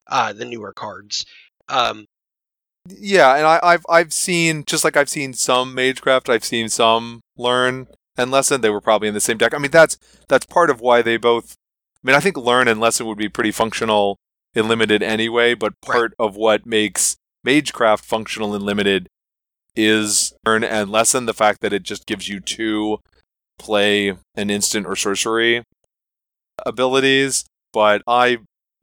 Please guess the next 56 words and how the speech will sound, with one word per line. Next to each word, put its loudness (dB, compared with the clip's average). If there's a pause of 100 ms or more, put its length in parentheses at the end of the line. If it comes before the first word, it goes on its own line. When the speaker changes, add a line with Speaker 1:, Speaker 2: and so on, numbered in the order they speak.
(580)
Speaker 2:
I've -2
enjoyed 0
playing -2
Limited 2
in -4
this 2
so 0
far. 2
I 2
don't -4
play 2
a 0
ton -2
of -4
that, 2
so, -6 (160)
I -12
mean, -6
it's, -4
Speaker 1:
Right. -6
Speaker 2:
it's -14
not 4
like -2 (220)
there's 0
a, 2 (180)
it's 2
sort 0
of 0
like, 2
it -16
doesn't -4
matter 2
how 0
good -2
it 2
is, -2
it's -6
not 2
like 0
I'm -8
gonna -4
be 0
out -2
drafting -2
every -6
weekend -4
or -6
something -4
like -6
that. -4
<laughs> -20
But -8 (120)
Speaker 1:
Right. -6 (1000)
Speaker 2:
overall, 0 (440)
I 0
liked -4